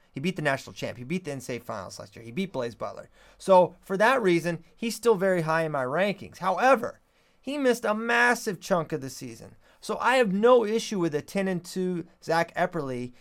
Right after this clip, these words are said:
being seated very differently from my rankings. I, I actually understand him at the eight. Um, I, I really don't have an issue with that, even though it's the, the biggest disparity.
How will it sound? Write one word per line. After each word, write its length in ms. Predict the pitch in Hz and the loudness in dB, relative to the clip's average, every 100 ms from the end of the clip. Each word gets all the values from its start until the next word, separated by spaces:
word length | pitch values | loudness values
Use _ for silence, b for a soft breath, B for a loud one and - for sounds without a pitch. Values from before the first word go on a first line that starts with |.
| b b - | b b 0
being 260 | 190 190 | 2 2
seated 500 | 175 - 220 196 160 | -2 -6 -4 -2 -4
very 360 | 131 196 220 220 | -2 0 0 0
differently 420 | 185 202 180 175 | -2 -4 -4 -6
from 160 | 165 165 | -4 -4
my 140 | 151 | -2
rankings. 720 | 139 170 185 - - - - - b b | -2 -2 -2 -6 -18 -20 -20 -20 b b
I, 500 | 165 160 170 214 196 - | 0 2 2 2 -2 -2
I 100 | 160 | -2
actually 280 | 175 - 170 | -2 -6 -6
understand 640 | 165 147 - 165 170 180 | -6 -8 -6 -4 -2 -2
him 340 | 147 120 101 104 _ _ - | -4 -6 -10 -18 _ _ -10
at 160 | 127 123 | -10 -10
the 180 | 107 | -8
eight. 240 | 92 76 - _ _ _ _ - | -8 -8 -14 _ _ _ _ -8
Um, 520 | 120 117 113 104 - _ _ _ - | -4 -4 -4 -8 -14 _ _ _ -4
I, 200 | 139 143 | -4 -2
I 80 | 143 | -2
really 280 | 156 151 185 | -2 2 4
don't 140 | 180 | 4
have 140 | 170 156 | 4 2
an 80 | 147 | 0
issue 240 | 170 131 | -4 -6
with 100 | 117 | -6
that, 220 | 107 - _ | -6 -8 _
even 260 | 139 147 151 | -10 -4 0
though 140 | 151 | 0
it's 180 | 143 - | 0 -8
the, 160 | 139 127 _ - | -12 -14 _ -18
the 80 | - | -16
biggest 420 | 123 156 151 160 | -10 -6 -6 -6
disparity. 720 | - 131 - 151 165 135 127 | -10 -14 -6 -2 -2 -2 -6